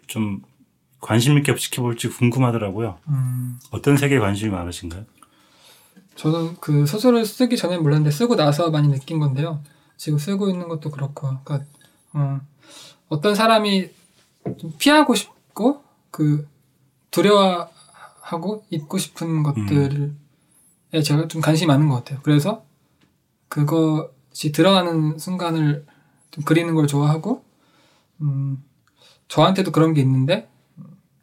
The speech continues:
Speaker 2: 그런 어떤 세상에 대한 두려움, 그리고, 음, 어떤 혐오?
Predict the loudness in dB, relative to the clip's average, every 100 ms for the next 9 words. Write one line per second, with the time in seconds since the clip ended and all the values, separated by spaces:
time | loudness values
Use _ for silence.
0 | _ _ -20 -16 0 2 4 4 2 -2
1 | _ _ _ _ -12 -6 2 6 6 6
2 | 4 0 0 -10 -16 _ _ _ _ _
3 | _ _ -2 0 0 -2 -4 -2 0 -2
4 | -6 _ -20 -20 _ _ _ _ _ -14
5 | -12 -14 _ _ _ _ _ _ -8 -4
6 | -4 -4 -6